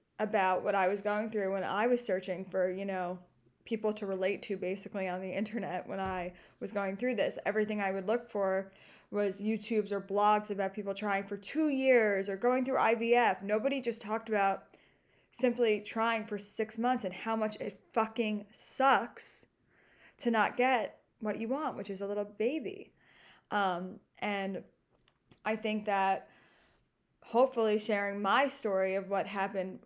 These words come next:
and how I got pregnant would be helpful for others to, one, take initiative and go to a doctor,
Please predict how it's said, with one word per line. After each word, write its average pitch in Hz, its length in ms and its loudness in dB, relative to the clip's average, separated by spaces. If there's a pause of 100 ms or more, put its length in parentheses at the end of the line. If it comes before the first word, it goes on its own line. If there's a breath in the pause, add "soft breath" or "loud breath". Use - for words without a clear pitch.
and 190 100 -8
how 202 260 0
I 247 100 6
got 202 240 0
pregnant 196 260 -4
would 190 140 -2
be 185 100 -6
helpful 196 560 0
for 131 140 -2
others 196 480 0 (540 loud breath)
to, 196 440 0
one, 202 280 0
take 214 200 -4
initiative 190 560 -2
and 190 140 -6
go 180 120 2
to 196 140 0
a 202 60 2
doctor, 190 680 -2